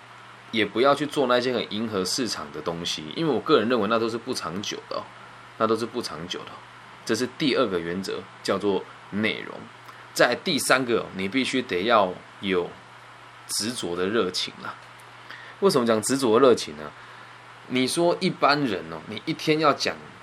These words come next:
一个三十分钟的话给别人听，我认为那就是有难度的做法了。那如果对于说话、教育、分享没有热情跟这个执着，你很难持续下去。真的，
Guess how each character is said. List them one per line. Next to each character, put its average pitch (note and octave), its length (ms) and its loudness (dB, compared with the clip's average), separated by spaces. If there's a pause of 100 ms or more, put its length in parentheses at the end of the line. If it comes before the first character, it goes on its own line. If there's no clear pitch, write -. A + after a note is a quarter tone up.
一 B2 140 0
个 A#2 160 6
三 C#3 240 4
十 A#2 240 0
分 B2+ 260 0
钟 A#2+ 300 2
的 F#2+ 360 4 (180)
话 B2 420 4 (100)
给 F2+ 120 -4
别 F#2+ 180 0
人 F2+ 220 0
听， F2+ 280 -8 (420)
我 G2 120 -4
认 C3 180 6
为 F#2+ 100 2
那 A2 120 2
就 A2+ 100 2
是 G#2+ 140 -2
有 E2+ 240 -2
难 D#2+ 180 -8
度 G2 140 -4
的 E2 100 -6
做 E2+ 180 -6
法 - 160 -14
了。 - 120 -12 (1160)
那 D3+ 100 6
如 E3+ 100 8
果 C#3+ 100 10
对 D3+ 220 2
于 B2+ 100 2
说 C3 360 0
话、 C#3 280 0 (300)
教 C3 320 4
育、 A#2+ 180 2 (280)
分 C#3 280 2
享 - 200 0 (260)
没 B2+ 140 2
有 C3 100 6
热 C#3 220 6
情 F2 240 -4
跟 G#2 180 -2
这 A2+ 100 -2
个 G2+ 100 0
执 F#2+ 220 -6
着， G2 140 -8 (160)
你 G#2+ 160 -4
很 E2 420 -4
难 F2 220 -2
持 F2 240 -6
续 G2+ 180 -6
下 F2+ 240 -4
去。 - 280 -8 (640)
真 F3+ 160 0
的， D3+ 80 0